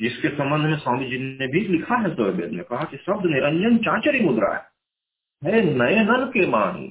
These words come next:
ताको जाना गोरख योगी महा तेज बल का।" यह शब्द है निरंजन शब्द। जब सुनाई पड़ेगा तो सुनाई पड़ेगा ही, और साथ में आपकी जो है चक्षु जो वह तीव्र हो जाएगी। तो वह एक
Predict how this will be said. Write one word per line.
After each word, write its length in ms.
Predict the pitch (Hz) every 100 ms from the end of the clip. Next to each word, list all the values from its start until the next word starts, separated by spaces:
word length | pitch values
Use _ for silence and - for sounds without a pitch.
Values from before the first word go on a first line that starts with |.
| - _ _ _ _ _ _
ताको 480 | 110 120 - 143 117
जाना 540 | 107 101 107 127 120
गोरख 500 | 98 104 123 165 165
योगी 760 | 120 123 127 127 175 98 - _ _ 110
महा 360 | 110 120 107
तेज 500 | 95 - - 185 120
बल 80 | 92
का।" 340 | - - - _ _ _ _ _ _ _ _ _ _ _ _ _ _ _ _ _ _ 110
यह 140 | 104
शब्द 240 | - 98
है 100 | 98
निरंजन 400 | 95 90 95 92
शब्द। 200 | - - - _ _ -
जब 80 | 98
सुनाई 340 | - 101 117
पड़ेगा 340 | 117 120 120 117
तो 100 | 117
सुनाई 300 | 107 107 107
पड़ेगा 280 | 117 131
ही, 300 | 95 95 95 - - - 90
और 160 | 92
साथ 360 | - 98 98 110
में 240 | 160 220 - _
आपकी 260 | - - 101
जो 120 | 95
है 240 | 95 95
चक्षु 600 | - _ _ 104 - -
जो 160 | 107 101
वह 160 | 98 101
तीव्र 280 | 120 95
हो 140 | 90 85
जाएगी। 380 | 80 - 76 - _ _ _ _ _ -
तो 80 |
वह 180 | 214 202
एक 280 | 156 156 -